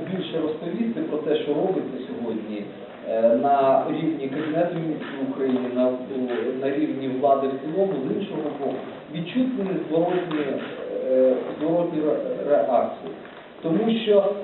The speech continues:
так, в цьому процесі можуть бути помилки. Не все ідеально. Ні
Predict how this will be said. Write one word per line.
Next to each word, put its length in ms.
так, 340
в 40
цьому 180
процесі 680
можуть 380
бути 240
помилки. 360
Не 160
все 280
ідеально. 680
Ні 200